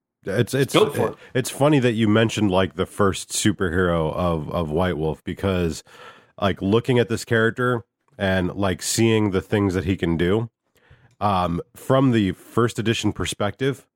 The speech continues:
Speaker 1: man, my sunglasses are mirrored. Like,
Speaker 2: <laughs>
Speaker 1: Sullivan Dane is a bad motor scooter. W-, looking at it from the perspective of, like, fifteen years of playing this game, I'm like, "Oh, this is a broken ass character,"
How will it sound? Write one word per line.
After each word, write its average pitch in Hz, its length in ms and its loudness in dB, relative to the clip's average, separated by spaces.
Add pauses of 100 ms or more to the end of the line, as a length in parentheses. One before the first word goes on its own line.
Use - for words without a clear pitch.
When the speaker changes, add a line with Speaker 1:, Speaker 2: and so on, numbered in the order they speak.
Speaker 1:
man, 110 440 0
my 107 160 0
sunglasses 104 800 0
are 78 380 0
mirrored. 113 600 2
Like, 82 480 -6 (100)
Speaker 2:
<laughs> 90 120 0
Speaker 1:
Sullivan 110 440 2
Dane 104 300 4
is 92 100 0
a 87 80 0
bad 104 380 2
motor 104 260 2
scooter. 113 500 0 (560)
W-, 92 300 -4
looking 113 460 0
at 107 80 2
it 107 100 -2
from 104 160 -2
the 98 80 2
perspective 92 640 -6
of, 80 160 -4
like, 85 240 -2
fifteen - 480 -2
years 85 240 0
of 76 100 -8
playing 85 240 -2
this 80 160 -4
game, 95 360 -4 (120)
I'm 98 120 -4
like, 95 180 -2
"Oh, 92 160 -2
this - 200 -2
is 85 120 -4
a 78 60 -2
broken 69 540 -4
ass 69 280 -4
character," 67 560 -6